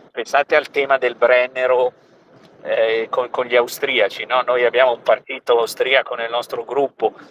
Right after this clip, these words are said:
che tra l'altro è un alleato storico della Lega.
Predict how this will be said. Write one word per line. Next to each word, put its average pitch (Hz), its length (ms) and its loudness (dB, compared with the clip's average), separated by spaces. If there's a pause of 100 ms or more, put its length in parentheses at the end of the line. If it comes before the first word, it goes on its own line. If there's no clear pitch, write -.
(140)
che 120 100 0
tra 120 140 2
l'altro 127 300 0
è - 20 -2
un 113 60 0
alleato 117 440 2
storico 120 500 0
della 135 260 2
Lega. 127 460 0